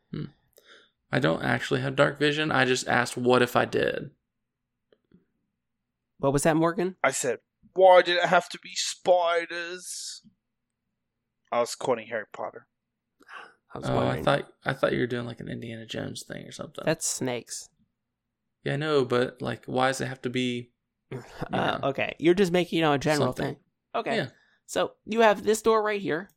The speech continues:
Speaker 2: which would probably be the, traditionally would be, like, the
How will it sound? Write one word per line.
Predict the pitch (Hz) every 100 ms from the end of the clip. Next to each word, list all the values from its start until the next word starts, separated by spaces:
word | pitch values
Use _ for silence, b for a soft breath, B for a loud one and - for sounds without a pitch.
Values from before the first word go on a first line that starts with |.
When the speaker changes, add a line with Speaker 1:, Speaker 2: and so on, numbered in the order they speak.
| _ -
Speaker 2:
which | 175 180
would | 175
probably | - 220 214
be | 170 165 147
the, | 147 143 139 143 139 _ _ _ _ _
traditionally | - 165 175 170 - 165 170
would | 151 135
be, | 143 139
like, | 131 127 - -
the | 120 117 117